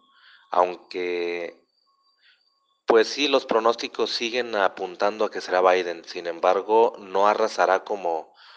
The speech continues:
como lo decían las encuestas. Ok, mi segundo comentario es muy breve, este, es una última pregunta.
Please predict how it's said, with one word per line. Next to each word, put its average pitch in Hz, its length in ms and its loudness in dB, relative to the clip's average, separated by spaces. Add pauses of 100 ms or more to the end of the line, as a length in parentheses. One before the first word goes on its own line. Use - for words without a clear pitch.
(280)
como 90 220 -2
lo 85 80 0
decían 92 320 0
las 101 160 -2
encuestas. - 720 -4 (960)
Ok, 107 140 2 (180)
mi 123 1120 -6 (560)
segundo 135 600 4
comentario 127 680 4
es 98 220 -6
muy 104 280 0
breve, 113 500 4
este, 85 640 -4
es 92 120 -6
una 107 220 0
última 101 300 0
pregunta. 101 480 -2